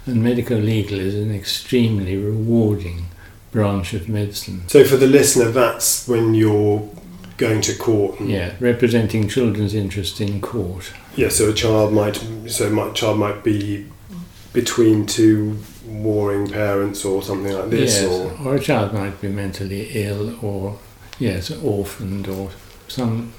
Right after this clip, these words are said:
Speaker 1: one of the many tragedies that befall childhood.
Speaker 2: So, so you regret
Speaker 1: Well, I,
Speaker 2: slightly, or
Speaker 1: I continued to have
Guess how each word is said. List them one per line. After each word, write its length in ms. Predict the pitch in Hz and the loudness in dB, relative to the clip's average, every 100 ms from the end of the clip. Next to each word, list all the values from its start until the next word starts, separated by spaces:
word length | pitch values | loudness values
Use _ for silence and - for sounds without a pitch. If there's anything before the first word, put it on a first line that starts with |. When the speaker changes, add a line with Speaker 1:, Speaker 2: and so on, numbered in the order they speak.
| - - - | -20 -14 -4
Speaker 1:
one 180 | 127 113 | -2 0
of 60 | |
the 80 | 107 | 0
many 380 | 107 110 101 101 | 0 -2 -4 -6
tragedies 640 | - 127 113 104 98 95 98 | -4 -2 -2 -2 -4 -4 -4
that 200 | 104 101 | -6 -8
befall 440 | 87 - 110 104 | -10 -8 -6 -6
childhood. 580 | 92 110 101 101 - 98 | -6 -6 -6 -8 -10 -2
Speaker 2:
So, 200 | - 113 | 6 8
so 100 | 117 | 8
you 200 | 117 113 117 | 6 4 2
regret 580 | 120 120 131 113 - - - - 190 | 2 4 2 0 -6 -18 -12 2 8
Speaker 1:
Well, 160 | 170 | 10
I, 120 | 160 | 10
Speaker 2:
slightly, 160 | 143 147 | 10 10
or 400 | 147 147 139 127 | 12 12 10 6
Speaker 1:
I 160 | 143 143 | 6 4
continued 880 | - 147 139 - 175 160 156 123 117 | 2 2 2 4 4 6 6 4 2
to 120 | 123 | 2
have 400 | 131 123 113 | 4 4 2